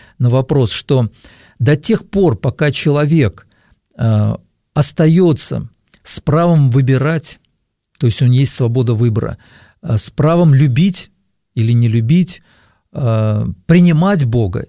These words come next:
или отрицать, когда он работает не по программе, я не буду весь перечень вот этот говорить, я думаю, что вы поняли меня, э, если вот в этом перечне нет присутствия извне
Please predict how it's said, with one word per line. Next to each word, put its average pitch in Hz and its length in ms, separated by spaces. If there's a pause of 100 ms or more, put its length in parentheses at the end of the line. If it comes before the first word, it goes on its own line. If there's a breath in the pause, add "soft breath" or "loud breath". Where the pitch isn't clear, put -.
или 117 180
отрицать, 165 720 (540 loud breath)
когда 165 280
он 196 120
работает 190 520
не 175 140
по 175 100
программе, 151 560
я 120 120
не 143 100
буду 151 240
весь 117 220
перечень 214 520
вот 110 160
этот 113 220
говорить, 139 440
я 117 100
думаю, 120 220
что 117 200
вы 113 100
поняли 185 380
меня, 131 320 (720 loud breath)
э, 139 160
если 180 540
вот 185 280
в 147 200
этом 190 260
перечне 175 720 (960)
нет 160 520
присутствия 147 800 (100)
извне 147 800